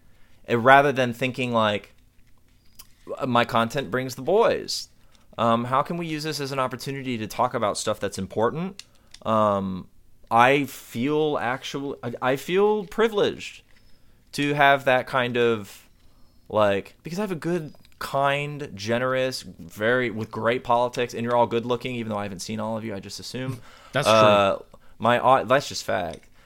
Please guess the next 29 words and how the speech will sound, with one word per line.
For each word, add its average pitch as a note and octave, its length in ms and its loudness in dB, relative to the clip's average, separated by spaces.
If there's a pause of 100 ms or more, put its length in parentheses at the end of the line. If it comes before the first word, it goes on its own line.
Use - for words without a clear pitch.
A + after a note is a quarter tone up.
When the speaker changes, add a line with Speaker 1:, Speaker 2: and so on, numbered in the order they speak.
(220)
Speaker 1:
I C3+ 80 6
have D#3+ 100 4
a E3+ 40 2
wonderful C#3 540 2
<laughs> A2+ 200 6
audience B2+ 720 -2 (140)
who A2 400 -2
is, G#2 240 -2
like, G2 540 0
also C3+ 320 2
very D3 240 0
queer, D#3+ 560 -4 (300)
and, A#2 140 0
uh, G2+ 100 0
but, A#2+ 320 4
like, A2 400 2 (100)
at A#2+ 140 -4
the A#2+ 80 -8
same D#3 300 -6
time, C#3+ 560 -2 (960)
okay, G#2+ 240 -8
my G#2+ 180 -6
dog A2+ 460 -8
will G#2+ 160 -10
not F#2+ 240 -12
stop G2+ 240 -16
crying, G2 500 -14
and G2 120 -16
I G2+ 80 -16